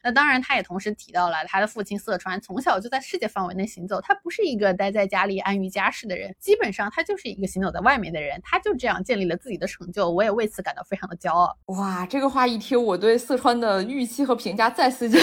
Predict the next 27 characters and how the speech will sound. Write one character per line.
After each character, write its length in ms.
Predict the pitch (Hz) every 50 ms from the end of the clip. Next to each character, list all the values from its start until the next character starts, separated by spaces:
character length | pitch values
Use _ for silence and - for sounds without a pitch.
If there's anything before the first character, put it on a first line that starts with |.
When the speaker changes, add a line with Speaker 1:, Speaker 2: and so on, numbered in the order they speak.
| 381 330 277
Speaker 2:
低， 200 | - - 277 294
就， 160 | 339 381 415 381 339 339 - - - - _ _ 440 453 _ _ -
<laughs> 720 | 508 539 554 480 440 381 - _ - 523 523 480 440 349 -
就 80 | 339
这 100 | 285 320
真 120 | 294 320 311
的 60 | 294
是 140 | 381 320 302 302 -
太 200 | - - 349 269
难 260 | 240 226 208 196 247
保 160 | 254 254 214
价 160 | 208 247 233
值 140 | 220 175 214
观 240 | 196 226 220 214 214
了 100 | 208 208
啊。 280 | 190 170 170 165 196 247
但 800 | 247 233 240 277 277 277 _ _ _ _ _ _ _ - 587 587
是， 260 | 587 392 254 - _ _ _ - - _
但 100 | - 466
是 80 | 508 539
话 160 | 523 508 440
又 60 | 311
说 160 | - - 370 370
回 100 | 370 254
来， 80 | 202
就 80 | 220 330
是 160 | - - 294